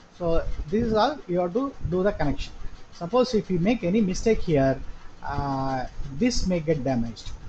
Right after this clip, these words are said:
or the battery pack, uh, will not, uh, work or function properly. You cannot charge it,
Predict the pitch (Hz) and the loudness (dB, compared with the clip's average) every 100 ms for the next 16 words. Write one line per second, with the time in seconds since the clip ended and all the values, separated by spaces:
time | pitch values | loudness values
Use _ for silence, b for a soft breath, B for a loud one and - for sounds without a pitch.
0 | - - - 143 165 156 - 151 139 165 | -12 -12 -6 2 4 2 -2 -2 2 2
1 | 202 202 190 208 - - - 139 139 143 | 2 0 0 -2 -8 -20 -14 -14 -14 -14
2 | 156 147 160 175 190 185 - 160 143 139 | -14 -10 -2 0 2 0 2 2 4 2
3 | - 147 185 - - 143 127 160 170 247 | 0 0 0 0 -16 -12 -8 -4 -4 -2
4 | 285 - 135 107 - - - - - - | -4 0 -2 -2 -10 -8 -8 -8 -14 -16
5 | - 143 160 170 - 175 180 | -14 -6 0 0 2 2 2